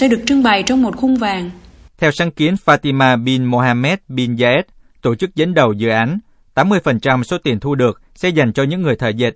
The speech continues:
Speaker 2: Afghanistan, những người đã tạo ra tấm thảm và gia đình của họ. Tấm thảm nguyên gốc được Thái tử Abu Dhabi Sheikh Mohammed bin Zayed Al Nahyan tặng cho Đức Thánh Cha trong chuyến thăm Vatican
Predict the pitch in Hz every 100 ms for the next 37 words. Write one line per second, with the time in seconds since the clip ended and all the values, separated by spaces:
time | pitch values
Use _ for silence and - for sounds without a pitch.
0 | - 165 143 135 170 - 120 120 98 -
1 | _ - 202 190 131 151 156 131 113 135
2 | 160 160 131 101 101 110 117 139 117 95
3 | - 107 113 - _ _ _ _ _ _
4 | _ _ _ - 160 190 123 143 147 202
5 | 170 113 147 170 127 120 143 135 135 131
6 | 120 123 127 127 117 - - 131 151 131
7 | 120 120 117 143 190 139 131 123 117 120
8 | 135 175 _ 123 120 143 - 127 120 104
9 | - _ _ 147 135 156 190 180 165 151
10 | 135 - 135 151 139 135 120 127 - 120
11 | 131 117